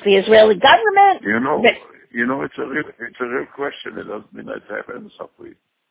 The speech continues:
Speaker 2: It's a wrong question and a wrong answer. Look, I worked with ten presidents,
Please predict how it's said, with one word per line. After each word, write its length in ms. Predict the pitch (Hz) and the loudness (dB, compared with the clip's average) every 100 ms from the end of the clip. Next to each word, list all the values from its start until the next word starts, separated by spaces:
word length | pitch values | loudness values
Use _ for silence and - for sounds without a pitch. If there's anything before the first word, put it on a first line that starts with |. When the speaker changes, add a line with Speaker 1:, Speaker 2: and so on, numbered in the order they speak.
| _ _ _ _ _ _ _ _ _ _ _ | _ _ _ _ _ _ _ _ _ _ _
Speaker 2:
It's 160 | 107 _ | -20 _
a 80 | 107 | -14
wrong 260 | 113 139 131 | -10 -8 -8
question 540 | - 85 - - 104 | -10 -12 -10 -16 -14
and 120 | 107 | -12
a 40 | 110 | -10
wrong 320 | 113 117 123 | -10 -12 -12
answer. 400 | 120 - - _ _ _ _ _ _ _ _ _ _ _ _ _ _ _ _ _ _ _ _ _ _ _ _ _ _ - | -14 -16 -20 _ _ _ _ _ _ _ _ _ _ _ _ _ _ _ _ _ _ _ _ _ _ _ _ _ _ -12
Look, 180 | - 120 | -8 -2
I 140 | 117 | 0
worked 440 | 117 110 101 - 87 | 0 0 -4 -12 -20
with 140 | 87 _ _ | -20 _ _
ten 220 | 104 101 82 | -12 -12 -12
presidents, 640 | 82 67 67 60 71 _ | -14 -14 -20 -20 -20 _